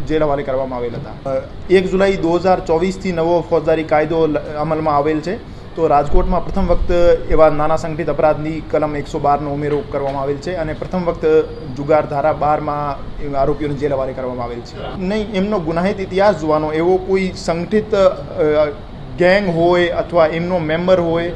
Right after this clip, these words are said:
તો એના આધારે એમનો એક ગેંગ તરીકે, સભ્ય તરીકે ચલાવતા હોય.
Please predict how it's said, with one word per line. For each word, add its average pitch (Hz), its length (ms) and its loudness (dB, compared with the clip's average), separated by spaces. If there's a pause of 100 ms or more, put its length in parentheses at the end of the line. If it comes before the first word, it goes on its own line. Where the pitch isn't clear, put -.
(300)
તો 180 120 -4
એના 196 240 2
આધારે 180 580 4 (220)
એમનો 165 400 0
એક 160 240 -2
ગેંગ 190 260 4
તરીકે, 185 420 2
સભ્ય - 280 6
તરીકે 170 380 2
ચલાવતા 156 400 2
હોય. 160 260 0